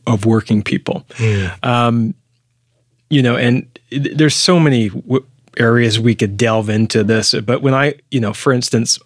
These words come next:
Speaker 1: on mobility pricing. So urbanists love mobility
Speaker 2: Yeah.
Speaker 1: pricing, okay? Um,
Speaker 2: I think it's stupid.
Speaker 1: Well,
Speaker 2: <laughs>
Speaker 1: I, I do too.
Speaker 2: The roads are paid for.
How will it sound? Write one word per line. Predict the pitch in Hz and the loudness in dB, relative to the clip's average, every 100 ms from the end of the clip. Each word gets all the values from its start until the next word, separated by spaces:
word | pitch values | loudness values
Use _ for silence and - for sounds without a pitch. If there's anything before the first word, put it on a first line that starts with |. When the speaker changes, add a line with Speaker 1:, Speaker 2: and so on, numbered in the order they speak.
| - | -2
Speaker 1:
on | 120 | 0
mobility | 113 104 110 107 | 2 2 0 0
pricing. | 104 - - - - - - - | -4 -6 -4 -6 -8 -16 -20 -10
So | - 139 | -2 2
urbanists | 151 147 127 - | 4 4 2 -2
love | 117 107 110 101 95 - - _ - | -2 0 0 -2 -8 -18 -20 _ -2
mobility | 110 98 101 101 95 | 0 2 2 2 0
Speaker 2:
Yeah. | 95 | -4
Speaker 1:
pricing, | - - - - - _ - | -6 -6 -8 -10 -12 _ -8
okay? | 117 - 120 160 - - - _ _ | -6 -2 -2 -2 -6 -20 -20 _ _
Um, | 123 117 110 107 101 - - 113 | -2 0 0 0 -2 -6 -16 -10
Speaker 2:
I | |
think | 101 87 | -8 -6
it's | - | -6
stupid. | 101 92 - - - - - - - - | -8 -16 -16 -18 -20 -18 -16 -12 -6 0
Speaker 1:
Well, | 156 - | 2 0
Speaker 2:
<laughs> | - 180 - 170 - 180 | -2 -4 -2 -4 -4 -4
Speaker 1:
I, | 110 110 - | -2 -2 -2
I | 120 113 | -2 0
do | 113 147 | 4 4
too. | 175 247 226 | 6 4 4
Speaker 2:
The | 131 | 4
roads | 151 190 | 4 6
are | 214 | 4
paid | 233 247 196 | 4 2 2
for. | 208 143 | 2 2